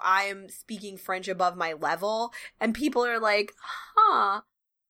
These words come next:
those are French words, but they are not the right word." Like, they had words, they just didn't have the right words. So Bernie's gonna do that. She is going to do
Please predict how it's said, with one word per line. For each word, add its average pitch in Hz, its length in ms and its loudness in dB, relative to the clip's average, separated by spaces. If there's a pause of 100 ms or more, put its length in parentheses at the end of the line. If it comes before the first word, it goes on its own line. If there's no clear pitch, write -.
(300)
those 403 260 8
are - 100 2
French 392 420 2
words, 247 380 2
but 277 120 -2
they 254 120 2
are 233 140 4
not 226 540 4
the 240 100 -2
right 220 300 0
word." 208 400 0
Like, 214 200 -4 (360)
they 247 140 -2
had 247 300 0
words, 233 440 2
they 202 140 0
just 202 200 -10 (140)
didn't 208 380 -4
have 190 600 2
the 180 120 -2
right 180 260 0
words. 185 260 -4 (280)
So - 180 -4
Bernie's 359 560 2
gonna 247 240 0
do 190 340 -8 (280)
that. - 560 -10
She - 280 -6
is 370 220 0
going 247 340 0
to 262 100 -8
do 202 460 -6